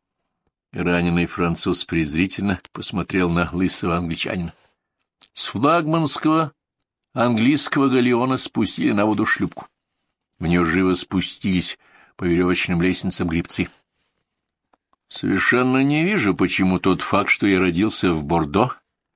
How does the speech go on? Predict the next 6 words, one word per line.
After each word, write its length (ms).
может 260
избавить 480
вас 200
от 140
заслуженной 640
виселицы», — 640